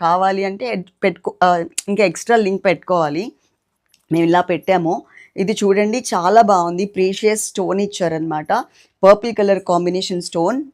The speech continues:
సౌత్ సీ పర్ల్స్, and మనకి ఇక్కడ ఒక పెండెంట్ టూ సైడ్స్ కూడా పీకాక్‌తో ఇచ్చారు. సేమ్ పెండెంట్ ఏదైతే ఉందో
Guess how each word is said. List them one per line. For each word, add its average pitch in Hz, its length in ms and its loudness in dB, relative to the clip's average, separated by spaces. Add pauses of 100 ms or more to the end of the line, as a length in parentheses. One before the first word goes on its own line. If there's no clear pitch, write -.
(100)
సౌత్ 170 300 0
సీ 208 100 -4 (100)
పర్ల్స్, 220 300 2 (220)
and 233 120 0 (100)
మనకి 196 240 -2
ఇక్కడ 214 200 -4
ఒక - 160 -18
పెండెంట్ 196 420 -2 (240)
టూ 214 200 -4
సైడ్స్ 202 300 -4
కూడా 196 180 0
పీకాక్‌తో 190 460 -2 (100)
ఇచ్చారు. 170 320 -2 (720)
సేమ్ 240 340 2
పెండెంట్ 208 460 0
ఏదైతే 190 340 -2 (100)
ఉందో 165 240 -2